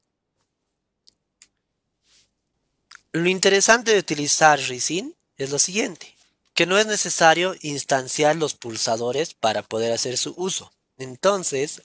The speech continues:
acá, primero estoy inicializando todos y quiero que todos estén apagados. Entonces vamos a hacer que todos se apaguen.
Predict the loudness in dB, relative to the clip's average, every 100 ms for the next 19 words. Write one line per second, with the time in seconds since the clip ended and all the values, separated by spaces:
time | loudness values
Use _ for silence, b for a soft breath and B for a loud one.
0 | _ -4 0 2 2 0 _ _ _ B
1 | B _ _ -6 2 4 2 0 -2 -2
2 | -4 -4 -2 -4 -4 -4 -4 -2 -2 -4
3 | -8 -4 -2 -2 -4 -4 -4 -4 -6 -6
4 | -2 0 2 0 -2 -14 -12 -10 -8 -8
5 | -8 -8 -10 -10 -14 -8 -6 -4 -6 -4
6 | -6 -6